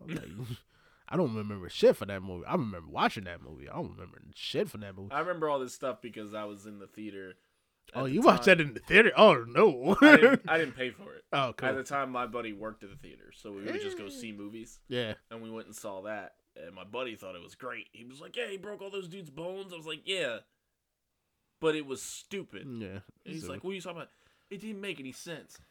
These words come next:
Speaker 2: He had an elephant, then he didn't have an elephant. He somehow knew it was in Australia,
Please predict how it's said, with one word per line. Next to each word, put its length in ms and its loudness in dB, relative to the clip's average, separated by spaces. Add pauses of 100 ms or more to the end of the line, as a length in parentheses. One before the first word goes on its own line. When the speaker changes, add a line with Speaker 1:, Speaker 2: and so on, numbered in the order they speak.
(100)
Speaker 2:
He 120 -6
had 380 0
an 140 -10
elephant, 460 -6 (300)
then 140 -6
he 200 -8
didn't 300 2
have 320 -2
an 100 -6
elephant. 460 -8 (320)
He 140 -12
somehow 480 0
knew 360 -2
it 60 -4
was 180 -4
in 120 -4
Australia, 840 -6